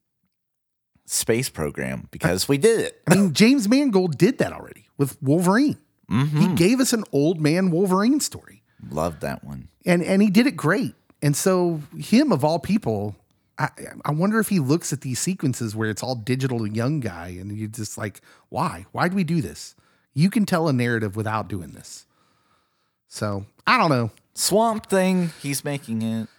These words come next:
Speaker 2: I feel stronger about it 'cause I love Indiana Jones so much. It's such a part of my childhood,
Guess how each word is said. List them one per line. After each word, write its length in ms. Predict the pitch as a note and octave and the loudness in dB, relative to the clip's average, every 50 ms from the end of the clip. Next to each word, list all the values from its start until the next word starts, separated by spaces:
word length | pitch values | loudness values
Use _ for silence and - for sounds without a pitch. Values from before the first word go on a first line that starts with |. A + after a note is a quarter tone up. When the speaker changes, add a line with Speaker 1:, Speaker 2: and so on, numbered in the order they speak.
| _ _ | _ _
Speaker 2:
I 80 | - D3 | -4 -2
feel 300 | - - G#3 G3+ G3 F3+ | 2 4 4 4 4 2
stronger 480 | - - - D#3+ D3 D3 D3 B2+ B2+ | 0 0 2 2 2 2 2 0 0
about 200 | B2 A#2 A#2+ A#2 | 0 0 0 -2
it 40 | A2+ | -2
'cause 160 | - - - | -4 -4 -4
I 60 | A#2 A2 | -2 -2
love 240 | A2 A#2 A#2 G#2+ A#2 | 0 0 -2 -2 -2
Indiana 320 | G#2+ G#2+ G2+ G2+ G2 G2 | -4 -4 -4 -4 -6 -6
Jones 320 | F2+ F#2 F#2 F#2+ F#2 - - | -6 -8 -10 -10 -8 -8 -8
so 160 | - G2+ F2+ | -8 -8 -10
much. 340 | - - - - - - - | -12 -14 -14 -12 -12 -12 -10
It's 140 | A#2 G2+ | -8 -6
such 220 | - - C#3+ C3+ - | -4 -4 -2 -2 -4
a 20 | A#2 | -2
part 220 | - B2+ A#2 A2 | -2 -2 -2 0
of 80 | G#2 G2 | -2 -4
my 100 | G2 F2 | -6 -6
childhood, 680 | - - E2+ F2+ E2 - - - F#2 F2 F2 - | -8 -10 -10 -12 -14 -14 -16 -16 -16 -16 -18 -18